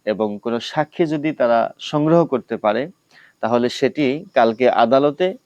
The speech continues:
আহ, উপস্থিত করতে হবে। আহ, এবং যদি তার পক্ষে কোনো আইনজীবী যদি লড়তে চায়, তাহলে সেটাও উপস্থিত করে, আহ, বিজ্ঞ আদালতে সেটা পেশ করতে হবে, উপস্থাপন করতে হবে।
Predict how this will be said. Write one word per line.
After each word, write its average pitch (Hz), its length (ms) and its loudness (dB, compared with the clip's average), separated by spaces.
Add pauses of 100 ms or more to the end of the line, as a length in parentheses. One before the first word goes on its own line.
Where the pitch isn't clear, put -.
(300)
আহ, 123 160 2
উপস্থিত 165 520 0
করতে 101 260 -4
হবে। 87 240 -2 (720)
আহ, 110 160 4
এবং 180 300 4
যদি 190 180 2
তার 190 140 4
পক্ষে 185 340 2
কোনো 185 220 0
আইনজীবী 165 600 4
যদি 143 240 2
লড়তে 131 340 2
চায়, 160 160 0
তাহলে 120 320 0
সেটাও 135 340 0
উপস্থিত 135 460 -6
করে, 185 220 0
আহ, - 880 -2
বিজ্ঞ 113 320 -2
আদালতে 160 540 4
সেটা 107 420 0 (360)
পেশ 180 220 2
করতে - 300 -2
হবে, 98 240 0
উপস্থাপন 151 480 0
করতে 107 280 -6
হবে। 107 280 -2